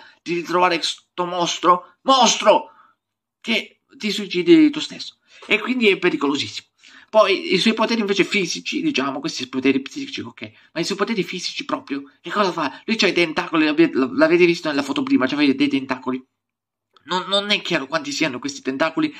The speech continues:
se se li può ritrarre a, a suo piacimento, se, no, come funzionano, non si sa. Fatto sta che lui quei tentacoli li può allungare all'infinito e terrorizza maggiormente le vittime. A lui gli piace,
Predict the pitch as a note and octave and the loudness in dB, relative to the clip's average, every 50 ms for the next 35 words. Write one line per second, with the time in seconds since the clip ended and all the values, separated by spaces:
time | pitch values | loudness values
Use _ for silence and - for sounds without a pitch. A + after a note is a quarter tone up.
0 | - - - - - D#3 D3 - - D#3+ D3 D3 C#3+ D#3+ D#3 D3 C#3 C#3 C#3 - | -20 -20 -12 -6 -2 -2 0 0 2 4 4 4 4 6 4 4 4 4 0 -8
1 | - - - _ - B2+ C#3+ E3+ D#3+ - - E3 E3 E3 E3 D#3 D3+ D#3 D#3+ D#3 | -16 -20 -20 _ -6 0 2 2 2 2 2 0 0 0 0 -2 0 0 0 0
2 | D3+ D3 - _ _ _ _ _ _ _ - - D3+ - - D3+ - - D#3+ D3+ | -2 -4 -8 _ _ _ _ _ _ _ -6 -4 -2 -2 -2 -2 -4 -2 -2 0
3 | C#3 D3+ C#3 C3+ C3+ C3+ D#3 E3+ D#3 C#3+ C#3 D#3 D#3+ D3+ D#3+ D#3 D3+ D3+ C#3+ C#3+ | 0 0 0 0 0 0 0 0 -2 -2 -6 -8 -4 0 0 2 2 2 2 0
4 | C#3 F3 E3+ D3+ - G3 E3 D3 - E3 D#3+ D3+ - F#3+ F3 E3 D#3 C#3+ C#3+ D3 | 0 -2 -4 -2 -2 -2 -2 -2 -4 -6 -8 -4 -4 -4 -4 -4 -10 -10 -12 -12
5 | D3 C3+ C#3 C#3 C#3 B2+ B2+ - - - - - F3+ G3 F#3+ - - F#3+ F#3 F3 | -10 -6 -6 -4 -4 -4 -6 -8 -18 -10 -6 -4 -2 -2 0 -2 0 0 0 -2
6 | F3+ G#3+ G3 - E3+ D#3 D3+ C#3+ - E3+ E3+ F#3+ F3+ F3+ D3 C#3 C3+ C3+ C3 B2+ | 0 -2 0 2 4 6 6 4 4 0 -4 -4 0 2 4 4 4 2 2 -2
7 | B2 A#2+ A#2 A#2+ C3 C#3 C3+ C3+ C3 B2+ - - - - _ _ _ _ - B2 | 0 2 0 0 0 -4 -2 -2 -2 -2 -2 -4 -10 -10 _ _ _ _ -16 -14
8 | C#3 C#3+ C3+ B2+ - D#3 C#3+ C3+ B2+ B2+ C3+ - _ _ _ _ _ - D#3 D3+ | -12 -12 -12 -12 -10 -10 -8 -10 -10 -10 -14 -18 _ _ _ _ _ -6 -6 -4
9 | - - D#3+ B2+ C#3+ D#3 F#3 A3 F3+ - - C3+ C#3 C3 A#2 C#3 C3 C#3 D3 C#3 | -2 -2 -2 0 2 2 2 2 0 -2 -4 -4 -4 -4 -4 -4 -4 -4 -6 -4
10 | B2+ C#3+ C3 A#2+ A2 A2 C3 C3 - - - - F2+ - - D#3+ F#3+ A3 A#3 G3+ | 0 0 0 2 0 -2 -4 -6 -8 -10 -20 -20 -16 -4 -2 0 2 4 6 6
11 | D#3 B2 D3 D3+ C#3 - D3+ D#3 D3+ - D#3 D3 A#2+ - | 6 6 6 4 4 4 2 -4 0 0 2 2 2 0